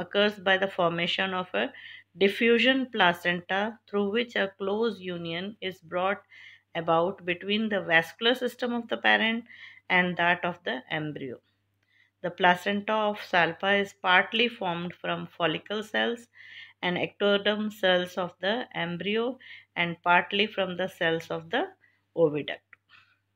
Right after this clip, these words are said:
तो डेवलपमेंट क्या हम देखते हैं, वो डायरेक्ट है, there is no larval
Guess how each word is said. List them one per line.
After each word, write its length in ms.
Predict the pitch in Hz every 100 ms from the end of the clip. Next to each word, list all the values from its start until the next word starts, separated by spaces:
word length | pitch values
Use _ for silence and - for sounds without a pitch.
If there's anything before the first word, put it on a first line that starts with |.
| _ _ _ _ - - -
तो 80 | 214
डेवलपमेंट 720 | 214 214 247 254 262 277 269
क्या 140 | 262
हम 220 | 247 247
देखते 320 | 247 247 - 247
हैं, 180 | 254
वो 160 | 254 233
डायरेक्ट 500 | 190 175 170 202 -
है, 180 | 233 233
there 260 | 196 185
is 220 | 185 185 190
no 160 | 214
larval 420 | 220 190 170 185